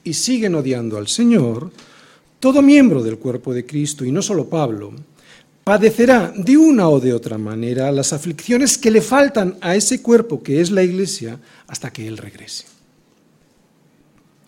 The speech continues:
El mundo sigue odiando a Dios, y aunque alguien pueda decir que eso no es así,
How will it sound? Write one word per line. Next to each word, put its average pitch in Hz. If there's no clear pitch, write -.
El 180
mundo 277
sigue 220
odiando 156
a 156
Dios, 101
y 165
aunque 156
alguien 247
pueda 247
decir 233
que 135
eso 123
no 110
es 107
así, 220